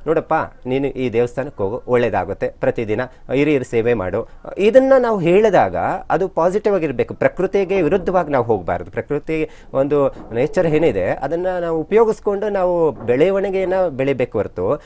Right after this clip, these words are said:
ಯಾವಾಗ ಮನುಷ್ಯ ನೆಗೆಟಿವ್ ಥಿಂಕಿಂಗ್ ಮಾಡ್ತಾನೋ ಅದು ಏನಾಗುತ್ತೆ, ಯಾವುದೇ ಕೆಲಸದಲ್ಲಿ ಆಗ್ಲಿ ಹಿನ್ನಡೆ ಆಗುತ್ತೆ. ಇವು ಎಗ್-, ಎಕ್ಸಾಮ್ ಬರ್ತಾ ಇದೆ ಮಕ್ಕಳಲ್ಲಿ, ತಂದೆ ತಾಯಿ ಏನ್ ಮಾಡ್ತಾ ಇದ್ದಾರೆ, ಪ್ರೆಷರ್ ಕೊಡ್ತಾರೆ, "ನೋಡೋ ಓದ್ಲೇಬೇಕು, ನೀನು ಇಷ್ಟೇ ಅಂಕಗಳು ತಗೋಬೇಕು, ಹೀಗೆ ಇರ್ಬೇಕು"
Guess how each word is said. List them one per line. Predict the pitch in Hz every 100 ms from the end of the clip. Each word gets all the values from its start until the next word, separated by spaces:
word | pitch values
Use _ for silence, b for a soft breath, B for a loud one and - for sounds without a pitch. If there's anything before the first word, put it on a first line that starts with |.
| B
ಯಾವಾಗ | 113 123 175
ಮನುಷ್ಯ | 190 143 175 -
ನೆಗೆಟಿವ್ | 160 139 185 214
ಥಿಂಕಿಂಗ್ | 208 185 170 170
ಮಾಡ್ತಾನೋ | 135 92 95 87 123 180 b b
ಅದು | - 170
ಏನಾಗುತ್ತೆ, | 170 175 156 117 - 110 139 b -
ಯಾವುದೇ | 95 92 113 147 160 190 202
ಕೆಲಸದಲ್ಲಿ | 196 185 185 175 170
ಆಗ್ಲಿ | 135 107 127 165
ಹಿನ್ನಡೆ | 143 147 123
ಆಗುತ್ತೆ. | 110 95 131
ಇವು | 156 160
ಎಗ್-, | 147 139
ಎಕ್ಸಾಮ್ | 127 135 196 226
ಬರ್ತಾ | 165 156
ಇದೆ | 127
ಮಕ್ಕಳಲ್ಲಿ, | 107 104 135 120 90 - B
ತಂದೆ | 143 202
ತಾಯಿ | 208 196
ಏನ್ | 185
ಮಾಡ್ತಾ | 180 160 156
ಇದ್ದಾರೆ, | 151
ಪ್ರೆಷರ್ | 156 156 170 202
ಕೊಡ್ತಾರೆ, | 175 147 139
"ನೋಡೋ | 147 160
ಓದ್ಲೇಬೇಕು, | 135 147 160 143 139 127
ನೀನು | 117 120
ಇಷ್ಟೇ | 123 175
ಅಂಕಗಳು | 160 160 147 139
ತಗೋಬೇಕು, | 131 127 117 110
ಹೀಗೆ | 131 156 165
ಇರ್ಬೇಕು" | 151 135 127 107